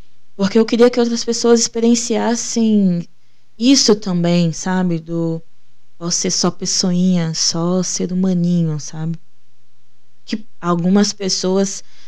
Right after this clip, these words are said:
sentiram já isso antes, e não, pra mim foi naquela experiência ali, sendo, sendo exposta a uma série de, de situações, é, de frustrações,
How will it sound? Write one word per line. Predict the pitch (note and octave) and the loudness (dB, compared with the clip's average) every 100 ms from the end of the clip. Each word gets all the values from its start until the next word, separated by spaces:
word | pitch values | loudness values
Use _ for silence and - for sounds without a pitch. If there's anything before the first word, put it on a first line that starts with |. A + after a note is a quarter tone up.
| - | -8
sentiram | - - F#3+ F#3+ - F#3 F#3 | -8 0 4 4 6 4 4
já | F#3 F#3 | 2 2
isso | G3 - - | 0 -2 -4
antes, | F3 E3 E3 - D#3+ D3+ | -2 -2 -2 -6 -8 -4
e | F3 | 0
não, | G#3 D#3 D3+ | 2 2 -4
pra | D#3+ E3 | -4 -2
mim | D#3+ E3 | 0 -2
foi | - - E3 E3+ | -4 -2 0 0
naquela | F3+ - E3+ | -4 -8 -6
experiência | E3+ - F3+ E3+ E3+ E3 - | -6 -6 -4 -2 -2 -2 -4
ali, | E3 F3 F3+ - - - - | 0 0 0 -6 -14 -14 -12
sendo, | - - E3+ F3 F3+ F3+ F3 F3 E3+ D#3+ _ | -6 0 2 4 6 6 6 4 2 -6 _
sendo | - - E3+ F3 | -8 -2 0 0
exposta | F3 - F3 F3+ - - | -2 -4 0 0 0 -2
a | F3 | 0
uma | F3 F3 | 2 2
série | - E3+ E3+ F#3+ | 0 2 2 2
de, | F3+ F3+ F3 F3 | 0 0 0 0
de | E3 E3 | -2 -6
situações, | E3 F#3 - F3+ F3+ - E3 E3+ E3 - - - _ _ _ _ _ | -6 -6 -4 -4 -2 -2 0 2 2 0 -4 -8 _ _ _ _ _
é, | E3 D#3+ D#3+ D#3+ D#3+ D3+ | -6 -2 0 2 0 -2
de | E3 | -6
frustrações, | - - E3 - F3 E3+ - E3 F3 F3 E3+ E3+ - - | -8 -6 -6 0 0 2 0 2 2 4 2 0 -2 -6